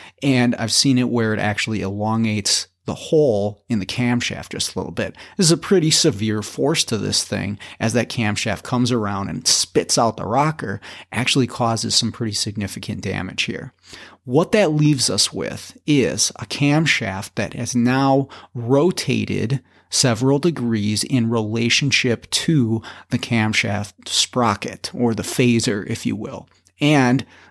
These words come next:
meaning it is rotated or come out of synchronization with its normal place with the timing chain and the crankshaft. So essentially, you have one camshaft on one side of the engine, this is a V eight engine,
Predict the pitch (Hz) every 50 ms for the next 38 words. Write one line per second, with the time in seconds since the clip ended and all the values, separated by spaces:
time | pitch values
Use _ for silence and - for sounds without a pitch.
0 | _ - 127 123 120 110 107 110 113 123 123 - - - 107 110 107 107 101 -
1 | 92 - _ - - - 120 123 127 127 123 123 - - 123 117 117 104 107 110
2 | 117 120 147 - _ _ - 107 101 110 - - 139 117 117 - - 127 131 143
3 | 139 - 117 104 - - - 139 127 120 - 113 110 110 110 107 104 - 170 202
4 | 202 - - 135 120 113 117 123 117 - - - - - 117 113 131 165 170 151
5 | 139 139 - - - 139 117 - - 135 123 120 117 117 110 113 113 - - -
6 | 143 127 110 101 104 104 - - - - - 131 123 120 117 - - - 131 113
7 | 110 104 - - - 123 123 123 123 117 113 113 - - - 165 160 139 120 113
8 | 113 120 123 - - - - _ - - 120 113 110 107 107 107 107 - _ _
9 | _ - 123 120 - - 135 135 131 - - - 98 - - - - - - -
10 | - - - - - - 127 - - - 226 226 226 214 - 117 107 107 101 107
11 | 120 - - 120 107 110 104 104 101 101 101 110 123 170 190 - - 185 165 139
12 | 104 - - - - - - - - 107 104 107 107 107 107 120 127 151 147 -
13 | 151 147 147 151 147 135 139 156 139 113 95 92 98 - 92 110 120 110 - 113
14 | 107 - 107 107 107 104 107 117 - - 107 101 95 92 92 92 95 107 -